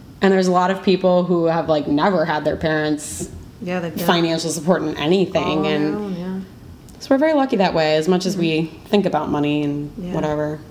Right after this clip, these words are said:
Speaker 2: Yeah. So, so money's a shit thing.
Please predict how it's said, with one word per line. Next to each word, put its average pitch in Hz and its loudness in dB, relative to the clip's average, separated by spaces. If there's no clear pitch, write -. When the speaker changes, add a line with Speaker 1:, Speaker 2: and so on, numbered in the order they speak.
Speaker 2:
Yeah. 165 -14
So, 170 -14
so 190 -12
money's 208 -6
a 185 -6
shit 202 -10
thing. 233 -6